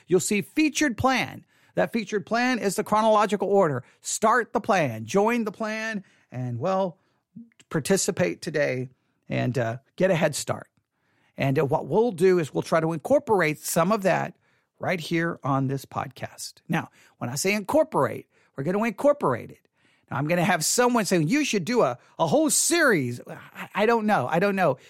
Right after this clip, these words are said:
The, I, the most I, I, I may try to find a simplify-, I, I don't know. We will see. We will see. I don't want to, <laughs> I don't wanna come up with some grand scheme that I will fall, uh, that it will fall apart relatively quick. I don't want to do that.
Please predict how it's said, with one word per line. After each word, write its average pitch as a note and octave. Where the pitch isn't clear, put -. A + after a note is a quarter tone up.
The, E3+
I, E3+
the F3
most A#3+
I, E3+
I, F#3+
I G3
may B3
try B3+
to A#3
find G#3+
a F#3
simplify-, C4+
I, A3
I A#3
don't B3
know. D#3+
We G#3+
will C#4
see. -
We G3
will G3+
see. -
I F3
don't C#4
want C#4
to, A3
<laughs> -
I F#3
don't C4
wanna C#4
come C4
up B3
with A#3
some A#3+
grand B3
scheme E3
that F#3
I G3+
will A#3
fall, A3+
uh, G#3
that G3
it G#3+
will G#3+
fall G#3+
apart F#3+
relatively F3+
quick. B2+
I E3+
don't F#3+
want F3+
to F3
do C#3
that. A2